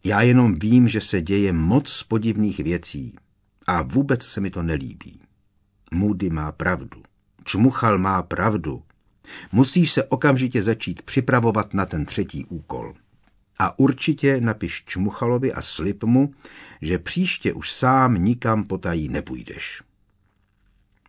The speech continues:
Louky kolem Bradavického hradu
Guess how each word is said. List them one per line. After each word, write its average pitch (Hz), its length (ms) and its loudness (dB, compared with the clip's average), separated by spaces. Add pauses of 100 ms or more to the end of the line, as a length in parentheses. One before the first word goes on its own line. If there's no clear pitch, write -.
(1900)
Louky 185 420 2
kolem 101 560 4
Bradavického 123 720 0
hradu 110 560 2